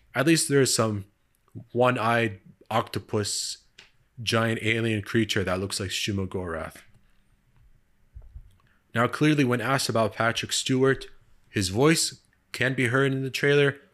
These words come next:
He was not allowed to say anything. Not a word about any given comment on Patrick Stewart. So clearly,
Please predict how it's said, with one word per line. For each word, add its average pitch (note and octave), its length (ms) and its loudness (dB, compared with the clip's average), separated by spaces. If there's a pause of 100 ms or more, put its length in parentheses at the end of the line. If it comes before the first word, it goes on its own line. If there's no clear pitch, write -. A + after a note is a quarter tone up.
(320)
He B2 100 -2
was A#2+ 140 4
not C3+ 160 4
allowed A#2 220 2
to - 60 0
say G#2+ 220 2
anything. F2+ 380 -6 (160)
Not A#2 160 4
a B2 60 4
word A2+ 240 2
about F#2 420 -2 (320)
any A2 220 0
given G2+ 500 -2
comment G2 400 -2
on F2+ 140 -8
Patrick G2 400 -4
Stewart. E2 420 -6 (560)
So G#2+ 160 -4
clearly, D#3 580 2